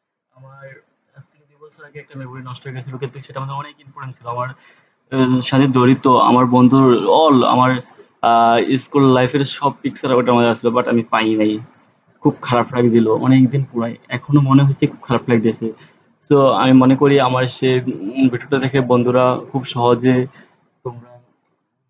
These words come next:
ইউনিক আইকনের একটি সামান্য খরচ করে ইয়ে করতে পারবা, এটাই। Okay, thanks for our all viewer and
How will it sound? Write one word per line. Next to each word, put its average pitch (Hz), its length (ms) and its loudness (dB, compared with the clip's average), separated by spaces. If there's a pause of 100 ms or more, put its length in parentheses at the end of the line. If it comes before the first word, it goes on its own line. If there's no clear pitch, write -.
(880)
ইউনিক 143 400 2
আইকনের 127 520 2
একটি - 380 -4
সামান্য 127 560 4
খরচ 117 320 0
করে 123 320 2 (380)
ইয়ে 131 120 2
করতে 123 260 0
পারবা, 117 460 2 (720)
এটাই। 123 420 0 (640)
Okay, 143 380 2 (380)
thanks 127 220 2
for 127 280 2
our 123 380 2 (220)
all 123 260 2
viewer 131 360 4 (680)
and 117 320 2